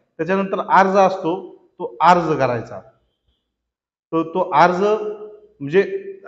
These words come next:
document काय काय लागतात, आधी मृत्यूचा दाखला लागतो, त्या जे जे वारस आहेत त्यांचे पत्ते, नाव, अ, फोन नंबर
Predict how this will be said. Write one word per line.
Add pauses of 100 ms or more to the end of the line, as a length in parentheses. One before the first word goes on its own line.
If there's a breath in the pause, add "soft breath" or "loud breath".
document
काय
काय
लागतात,
आधी
मृत्यूचा
दाखला
लागतो, (260)
त्या (640)
जे
जे
वारस
आहेत (500)
त्यांचे
पत्ते, (520)
नाव, (720)
अ, (120)
फोन
नंबर